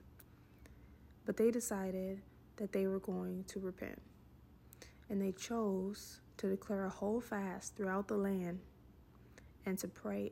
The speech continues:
earnestly. Even the king, the most powerful man in that land, stepped down from his throne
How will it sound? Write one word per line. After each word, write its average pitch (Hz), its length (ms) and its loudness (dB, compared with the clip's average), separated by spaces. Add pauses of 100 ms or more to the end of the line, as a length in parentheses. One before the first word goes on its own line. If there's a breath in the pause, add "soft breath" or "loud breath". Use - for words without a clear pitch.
earnestly. 185 600 -2 (920)
Even 240 260 6
the 233 80 6
king, 202 500 0 (420)
the 190 80 -2
most 185 240 0
powerful 240 480 0
man 202 580 2 (240)
in 196 120 4
that 226 180 4
land, 202 460 2 (200)
stepped - 340 0
down 208 280 2
from 233 200 0
his 226 180 0
throne 190 580 0